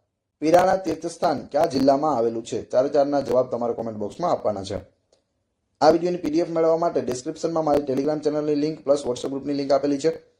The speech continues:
ત્યાં જોડાઈ જશો તો ત્યાં તમને ડેલી ન્યૂઝપેપર, ડેલી કરંટ અફેર, most આઈ એમ પી પી ડી એફ અને લેટેસ્ટ ગવર્મેન્ટ જોબની અપડેટ મળતી રહેશે. નીચે મારો નંબર આપેલો છે, તેમાં જી કે લખી WhatsApp કરી દેશો તો પણ હું તમને લિંક મોકલી આપીશ. આ ચેનલ ઉપર ઘણા બધા વીડિયો અવેલેબલ છે. તમે વીડિયો જોવા માટે ચેનલના નામ ઉપર ક્લિક કરી વીડિયોઝમાં જશો તો તમને બધા જ વીડિયો ત્યાં મળી જશે.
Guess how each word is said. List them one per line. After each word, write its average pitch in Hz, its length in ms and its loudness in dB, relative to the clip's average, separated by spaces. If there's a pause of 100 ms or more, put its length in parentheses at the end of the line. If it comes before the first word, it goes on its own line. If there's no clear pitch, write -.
(140)
ત્યાં 147 180 2
જોડાઈ 147 200 4
જશો 147 220 0
તો 127 120 -4
ત્યાં 131 180 -2
તમને 139 220 -6
ડેલી 123 240 -4
ન્યૂઝપેપર, 139 420 -4
ડેલી 123 200 0
કરંટ 131 220 -2
અફેર, 135 220 -4
most 123 280 -4
આઈ - 40 2
એમ 127 80 -4
પી 131 60 -10
પી 131 100 -10
ડી 131 120 -4
એફ 131 120 -2
અને 120 120 -2
લેટેસ્ટ 107 400 -6
ગવર્મેન્ટ 131 280 0
જોબની 113 220 -6
અપડેટ 113 280 -2
મળતી 123 300 -2
રહેશે. 98 280 -6 (600)
નીચે 135 180 2
મારો 160 180 6
નંબર 151 260 0
આપેલો 151 260 2
છે, 147 140 -4
તેમાં 139 220 -4
જી 120 120 -12
કે 139 100 -6
લખી 139 200 -4
WhatsApp 127 300 -4
કરી 131 160 -4
દેશો 131 240 -4
તો 135 120 -4
પણ 127 100 -4
હું 120 120 -2
તમને 113 180 -4
લિંક 110 260 -4
મોકલી 104 300 -6
આપીશ. 101 320 -6 (1160)
આ 139 120 4
ચેનલ 175 160 0
ઉપર 170 240 0
ઘણા 131 180 2
બધા 160 200 4
વીડિયો 151 260 0
અવેલેબલ 156 360 2
છે. 160 200 -4
તમે 127 260 -10
વીડિયો 127 260 -6
જોવા 139 220 0
માટે 127 340 -2
ચેનલના 127 380 -4
નામ 117 240 -4
ઉપર 131 200 0
ક્લિક 135 220 -6
કરી 135 140 -2
વીડિયોઝમાં 123 440 -6
જશો - 240 -6
તો - 100 -6
તમને 117 200 -6
બધા 110 220 -2
જ 110 60 -6
વીડિયો 104 220 -6
ત્યાં 110 260 -2
મળી 101 160 -6
જશે. 92 300 -8